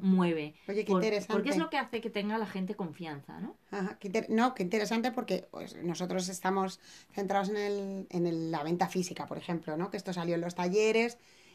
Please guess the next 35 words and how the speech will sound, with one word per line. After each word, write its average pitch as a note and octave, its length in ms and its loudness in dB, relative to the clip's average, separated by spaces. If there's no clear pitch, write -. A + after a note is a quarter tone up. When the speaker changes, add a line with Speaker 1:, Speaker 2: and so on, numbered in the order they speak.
Speaker 2:
y F3+ 340 2
siempre F#3+ 280 2
está F3+ 220 0
ahí F#3 180 2
nuestra F3+ 400 0
sombra, F3+ 400 2
¿no? F#3+ 140 2
De F#3+ 100 2
la E3+ 140 0
venta F#3 240 0
online, A#3 460 -2
la G#3+ 100 -6
venta G3+ 280 -4
online, F#3 280 2
¿no? F#3 140 -2
Speaker 1:
Ajá. D3+ 680 -14
Speaker 2:
Pero G#3 240 6
es F#3+ 120 4
verdad G#3+ 280 2
que, F#3 460 0
que E3+ 440 0
imagin-, F3+ 500 2
o F#3 60 -4
sea, F3+ 180 0
yo F#3+ 120 0
creo A#3 140 2
que D4 80 2
hasta, F#3+ 260 2
hasta F3 400 -4
la E3 80 0
gente G3+ 320 -2
que A3 300 0
de A3 60 -2
alguna G#3+ 260 -2
manera G#3+ 400 4